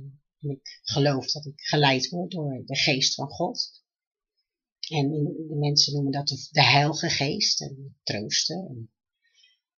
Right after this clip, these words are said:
die je brengt tot de volle waarheid in Yeshua. Ik geloof dat die geest in mij woont. En dat moet altijd blijken.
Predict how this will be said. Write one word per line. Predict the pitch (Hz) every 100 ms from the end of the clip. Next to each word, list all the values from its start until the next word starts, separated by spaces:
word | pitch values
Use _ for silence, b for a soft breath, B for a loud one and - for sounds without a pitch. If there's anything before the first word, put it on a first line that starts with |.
| _
die | 165
je | 127
brengt | 135 147 160
tot | 170
de |
volle | 147 160 143
waarheid | 135 156 165 180 -
in | 139 139 127
Yeshua. | 139 - 151 175 185 _ _ _ _ _ _ _ _ _ _ _
Ik | - 170
geloof | 151 139 151
dat | - 160
die | 160 147
geest | 165 143 -
in | 131
mij | 151
woont. | 156 156 156 - - _ _ _ _ _ _ _ _ _ _ _ B B _ _
En | 165
dat | 165 151
moet | 147
altijd | 147 180 151 -
blijken. | 127 131 151 202 151